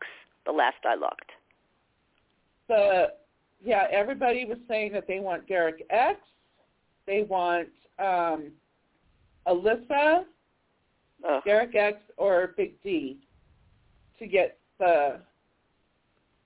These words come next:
Speaker 2: to get a, the big bucks. And in the House, they,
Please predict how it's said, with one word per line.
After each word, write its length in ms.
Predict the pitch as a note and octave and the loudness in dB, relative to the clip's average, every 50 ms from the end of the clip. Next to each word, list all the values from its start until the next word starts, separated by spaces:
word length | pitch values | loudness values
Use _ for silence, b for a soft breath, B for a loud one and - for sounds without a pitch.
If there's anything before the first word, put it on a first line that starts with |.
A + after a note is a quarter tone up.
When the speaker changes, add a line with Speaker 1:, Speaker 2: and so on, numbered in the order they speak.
| _ _ _ _ _ _ _ _ _ _ _ _ | _ _ _ _ _ _ _ _ _ _ _ _
Speaker 2:
to 60 | - | -20
get 220 | F#3+ - G3 F#3 F3+ | -8 -4 -4 0 2
a, 240 | E3+ D#3+ D#3+ D#3 D#3+ - _ _ _ _ _ _ _ _ _ | 2 2 2 0 -2 -8 _ _ _ _ _ _ _ _ _
the 60 | E3+ | -14
big 240 | D#3+ E3 E3 D#3+ D#3+ | -8 -8 -8 -8 -4
bucks. 280 | - C#3+ A#2+ - - - _ _ _ _ _ _ _ _ _ _ _ _ _ _ _ _ _ _ | -2 -2 -2 -2 -4 -12 _ _ _ _ _ _ _ _ _ _ _ _ _ _ _ _ _ _
And 280 | - F#3+ F#3+ F#3 F3+ E3 - - | 0 0 0 0 0 -6 -6 -2
in 160 | A3+ A#3+ A#3 | -2 0 0
the 80 | G#3+ | 0
House, 460 | G3 G3+ - - B3 B3+ A#3 F#3+ D#3+ D#3+ - _ _ _ _ - | -2 -2 -4 -2 0 2 2 2 0 -2 -10 _ _ _ _ -2
they, 300 | G3 G3+ F#3 E3 D#3+ | 0 2 2 2 0